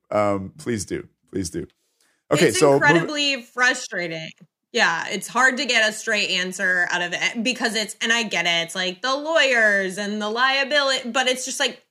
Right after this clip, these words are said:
Speaker 2: okay, just, like, person to person. <laughs> Can you just give me something?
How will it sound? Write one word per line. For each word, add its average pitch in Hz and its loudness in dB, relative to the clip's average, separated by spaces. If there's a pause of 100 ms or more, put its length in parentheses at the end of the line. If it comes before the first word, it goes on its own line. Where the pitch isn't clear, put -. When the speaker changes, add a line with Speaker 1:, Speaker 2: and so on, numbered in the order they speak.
(120)
Speaker 2:
okay, 185 -6
just, 202 -6
like, 180 -4
person 175 -8
to 156 -12
person. - -14 (120)
<laughs> - -20
Can 285 -4
you 262 -2
just 196 -2
give 196 -2
me 180 -4
something? - -14